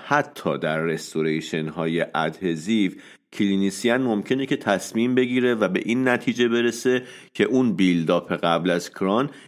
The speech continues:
نیاز به یه فیچرهای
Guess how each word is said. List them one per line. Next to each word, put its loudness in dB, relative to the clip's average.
نیاز 2
به 4
یه 4
فیچرهای 2